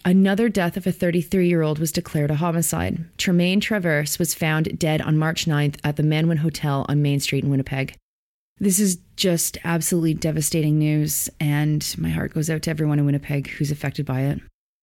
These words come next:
Now to Vancouver, where the Vancouver Area Network of Drug Users, or Vandu, got their hands on documents that show that the city intends to escalate the removal of tents and other structures on East Hastings Street.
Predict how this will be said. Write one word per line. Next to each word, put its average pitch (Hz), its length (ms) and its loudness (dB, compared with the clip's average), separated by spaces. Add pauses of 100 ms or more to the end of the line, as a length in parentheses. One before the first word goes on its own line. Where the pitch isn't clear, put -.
(200)
Now 226 260 2
to 262 140 -2
Vancouver, 196 540 2
where 175 120 2
the 175 80 -2
Vancouver 214 440 0
Area 180 280 2
Network 170 380 0
of 160 100 -2
Drug 160 280 -2
Users, 147 480 2
or 160 100 0
Vandu, 151 640 2
got 170 300 -2
their 196 100 0
hands 160 380 0
on 160 160 0
documents 147 500 0
that - 140 -4
show 160 220 2
that 151 100 -2
the 156 80 -2
city 185 320 0
intends 160 400 0
to - 180 -8
escalate 208 520 0
the 202 100 0
removal 165 400 2
of 160 160 -6
tents 156 360 -2
and 160 200 0
other 170 240 0
structures 151 640 -2
on 151 160 0
East 151 260 -2
Hastings 139 400 -2
Street. 127 300 -4